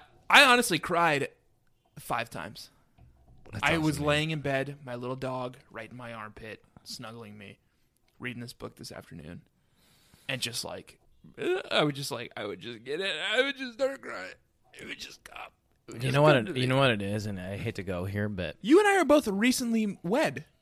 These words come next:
Speaker 2: Yeah.
Speaker 1: This beautiful moments of nuptial bliss should be, like, fresh on your mind.
Speaker 2: That's not the stuff I caught
Speaker 1: Sorry.
Speaker 2: on to.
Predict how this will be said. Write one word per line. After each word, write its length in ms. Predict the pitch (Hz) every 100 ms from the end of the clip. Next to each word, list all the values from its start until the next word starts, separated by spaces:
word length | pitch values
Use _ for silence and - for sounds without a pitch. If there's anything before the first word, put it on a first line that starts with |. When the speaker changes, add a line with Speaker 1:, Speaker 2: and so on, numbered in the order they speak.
| _ _ -
Speaker 2:
Yeah. 340 | 120 104 -
Speaker 1:
This 160 | 190 180
beautiful 420 | 160 247 285 269
moments 360 | 208 208 202 185
of 240 | 156 - _ -
nuptial 580 | 156 180 175 - 202 165
bliss 400 | 147 208 226 -
should 320 | - - 139
be, 160 | 147
like, 320 | 151 147 - -
fresh 400 | - 180 175 190
on 160 | 180
your 100 | 180
mind. 300 | 190 277 -
Speaker 2:
That's 200 | 127 123
not 100 | 135
the 80 | 107
stuff 260 | - 110 104
I 240 | 98 98
caught 220 | - 101
Speaker 1:
Sorry. 180 | 151 135
Speaker 2:
on 40 | 101
to. 280 | 95 101